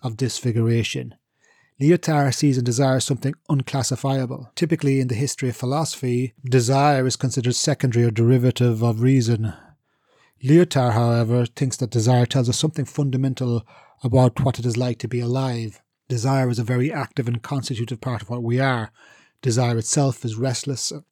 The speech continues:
and always seeking out satisfaction. But of course, once it is satisfied, desire is satiated and immediately changes attention to something else. Thus humans, and this is perhaps Lyotard's first post-human thought,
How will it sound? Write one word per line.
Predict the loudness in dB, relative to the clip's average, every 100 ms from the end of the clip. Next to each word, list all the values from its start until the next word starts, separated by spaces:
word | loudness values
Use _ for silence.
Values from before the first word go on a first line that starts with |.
| _
and | -2
always | 2 6 6 4
seeking | 2 -2 -2 -2
out | -2
satisfaction. | -2 -4 -4 -4 -6 -6 -8 -10 -16 _ _ _ _ _ _ -12
But | -10
of | -8
course, | -4 -2 -2
once | -6 -6
it |
is | -10 -6
satisfied, | -4 -2 -2 -2 -2 -2 -6 _ _ _ _ _ _ -6
desire | -4 -2 -2 -2 -2
is | -4 -6
satiated | -2 -2 0 -2 -2 -8 -14 _
and | -12 -8
immediately | -4 -4 -4 -6 -6
changes | -4 -4 -4 -8
attention | -8 -8 -6 -6
to | -6
something | -8 -6 -6
else. | -8 -8 -10 -14 -16 _ _ _ -6
Thus | -4 0
humans, | 2 4 2 -2 -4 -12
and | -8 -6
this | -6
is | -8 -10 _
perhaps | -12 -8 -8 -10 -14 -12
Lyotard's | -6 -4 -4 -4 -6
first | -4 -6 -6 -6
post-human | -4 -2 2 2 2
thought, | -2 -4 -4